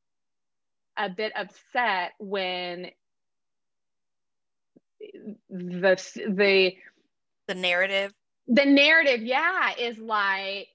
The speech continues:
Speaker 2: "Fuck it, just quit it. Just, you don't
Speaker 1: Right,
Speaker 2: need
Speaker 1: or
Speaker 2: it."
Speaker 1: like, you know, "Don't let the man, the cubicle will kill your soul," or, you know,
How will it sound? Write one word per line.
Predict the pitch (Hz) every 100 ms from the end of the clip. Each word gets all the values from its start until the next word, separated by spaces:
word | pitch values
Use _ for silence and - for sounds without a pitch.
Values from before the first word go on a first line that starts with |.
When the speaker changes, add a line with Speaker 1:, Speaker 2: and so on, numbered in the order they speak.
| _ _ _ _ _
Speaker 2:
"Fuck | 247 269
it, | 262 226 -
just | 220 220
quit | - 247
it. | 233 214 -
Just, | - - -
you | 247 240
don't | 508 370 381
Speaker 1:
Right, | 311
Speaker 2:
need | 233
Speaker 1:
or | 285
Speaker 2:
it." | 269
Speaker 1:
like, | 254 240
you | 311
know, | 277 254 - _
"Don't | 339 320
let | 330 -
the |
man, | 277 262 277 277 285 262 269 262 -
the | 240 240 _ _
cubicle | - 403 359 - 339 285
will | 220
kill | - 330 330
your | 262
soul," | 208 - 285 254 226 208 185
or, | - 220 208
you | 214
know, | 233